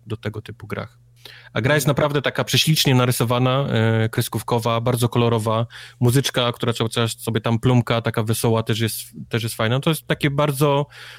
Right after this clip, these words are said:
Speaker 1: e, jest z jednej strony bardzo japońskie, bo to robią Japończycy, a z drugiej strony wygląda jak Japończycy, którzy w, w końcu odkryli, jak zrobić grę dla, dla, e,
Speaker 2: No za.
Speaker 1: nie dla Japonii, nie? Dla, dla,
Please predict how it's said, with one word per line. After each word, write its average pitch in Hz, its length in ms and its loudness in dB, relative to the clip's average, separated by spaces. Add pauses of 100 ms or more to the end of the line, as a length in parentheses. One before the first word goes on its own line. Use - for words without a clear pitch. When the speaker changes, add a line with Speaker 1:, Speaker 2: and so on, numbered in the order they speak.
(260)
Speaker 1:
e, 135 140 0 (160)
jest 151 240 -2
z 135 120 -4
jednej 170 220 4
strony 156 260 2
bardzo 165 300 0
japońskie, 151 600 2
bo 147 100 0
to 123 100 0
robią 117 200 0
Japończycy, 117 720 -2 (580)
a 123 100 -4
z 120 40 -6
drugiej 160 260 0
strony 156 680 2 (100)
wygląda 147 640 0
jak 135 180 0
Japończycy, 139 500 -4
którzy 135 280 -8
w, - 40 -16
w - 320 -20
końcu 160 340 2
odkryli, 139 380 0
jak 127 180 0
zrobić 131 320 -2
grę 131 300 2
dla, 120 520 0
dla, 117 580 -2 (400)
e, 120 40 -6 (760)
Speaker 2:
No 120 240 -8
za. 113 180 -6
Speaker 1:
nie 139 140 2
dla 127 140 0
Japonii, 123 420 0
nie? 117 180 -4
Dla, 110 320 -2
dla, 110 180 -8